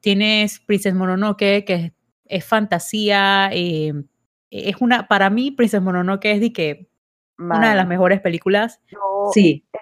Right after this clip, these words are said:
Speaker 2: sea, es
Speaker 1: Pero
Speaker 2: una de
Speaker 1: si
Speaker 2: las
Speaker 1: quieres algo
Speaker 2: mejores.
Speaker 1: chill,
Speaker 2: Ajá.
Speaker 1: si quieres llegar a tu trabajo de la universidad o de tu escuela y quieres relajarte, puedes ver que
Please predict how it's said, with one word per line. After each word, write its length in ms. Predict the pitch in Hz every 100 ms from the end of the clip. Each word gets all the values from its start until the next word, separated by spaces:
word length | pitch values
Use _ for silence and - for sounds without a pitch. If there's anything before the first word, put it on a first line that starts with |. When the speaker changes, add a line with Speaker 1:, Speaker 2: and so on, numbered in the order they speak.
| -
Speaker 2:
sea, 180 | 202 180
es 120 | 208
Speaker 1:
Pero 180 | 226 226
Speaker 2:
una 80 | 226
de 20 | 233
Speaker 1:
si 40 |
Speaker 2:
las 60 | 233
Speaker 1:
quieres 200 | 262 285
algo 220 | 285 285
Speaker 2:
mejores. 160 | 294 -
Speaker 1:
chill, 460 | 294 285 294 285 -
Speaker 2:
Ajá. 260 | 214 208
Speaker 1:
si 140 | 170 196
quieres 240 | 247 277
llegar 160 | 262 220
a 60 | 226
tu 80 |
trabajo 580 | 240 196 190 202 196 226
de 240 | 196 175 -
la 140 | 185
universidad 540 | 170 170 165 170 175 196
o 40 |
de 80 | 202
tu 80 | 190
escuela 460 | 165 190 175 185 180
y 60 |
quieres 220 | 170 180 220
relajarte, 760 | 190 156 175 170 175 180 175
puedes 260 | 170 175 175
ver 220 | 170 175
que 340 | 185 160 185